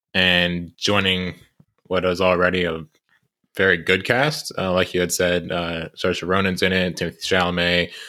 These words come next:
Willem Dafoe, Benicio del Toro, uh, Bill Murray's in it, which is a, he's a frequent collaborator with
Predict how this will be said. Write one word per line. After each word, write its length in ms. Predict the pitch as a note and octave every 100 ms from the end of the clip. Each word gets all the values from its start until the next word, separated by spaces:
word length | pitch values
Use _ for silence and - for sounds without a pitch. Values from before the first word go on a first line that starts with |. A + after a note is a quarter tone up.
| - -
Willem 240 | A2 G#2
Dafoe, 520 | F#2+ - A#2+ A#2 A2+
Benicio 380 | G#2 F#2+ F#2+ -
del 120 | F2+
Toro, 640 | F2 G2 G2 F#2+ F#2 F#2 F#2 _
uh, 220 | - E2+ E2
Bill 180 | A2
Murray's 400 | G#2 G2 G2+ G2
in 140 | G2 G2
it, 120 | F#2+
which 220 | F#2+ -
is 60 | F#2+
a, 160 | F#2
he's 220 | F2 F#2+ F2+
a 40 |
frequent 400 | - F#2+ F2+ D2+
collaborator 560 | F#2 F2+ F2 F2 E2+ E2+
with 300 | F2 E2+